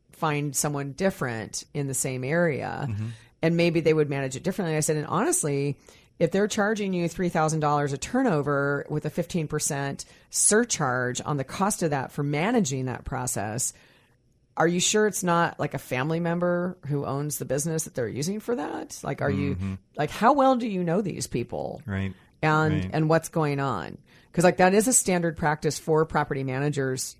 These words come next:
Speaker 1: to charge to manage those situations 'cause they're doing it in lieu of you doing it.
Speaker 2: Right.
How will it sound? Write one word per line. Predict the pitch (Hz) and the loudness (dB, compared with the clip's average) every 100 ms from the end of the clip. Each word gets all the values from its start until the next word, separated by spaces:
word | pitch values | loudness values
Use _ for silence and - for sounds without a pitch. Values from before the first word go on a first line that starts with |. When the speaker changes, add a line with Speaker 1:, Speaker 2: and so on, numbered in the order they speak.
| - | -6
Speaker 1:
to | - 170 170 | -2 0 0
charge | - - 185 196 151 139 - - | -4 2 6 6 6 2 -4 -4
to | - 180 | 0 2
manage | 151 147 185 170 135 | 2 2 2 2 0
those | 143 135 135 | 0 0 -2
situations | 139 - 131 202 165 147 | -4 -4 -2 0 0 -2
'cause | 151 | -2
they're | 180 | 0
doing | 202 240 | 2 2
it | 220 - _ | 0 -2 _
in | 175 170 | 0 2
lieu | 165 233 247 | 4 4 4
of | 175 | 4
you | 202 392 | 6 4
doing | 160 127 113 | 4 -4 -8
it. | 107 - | -10 -8
Speaker 2:
Right. | 101 90 | -4 -4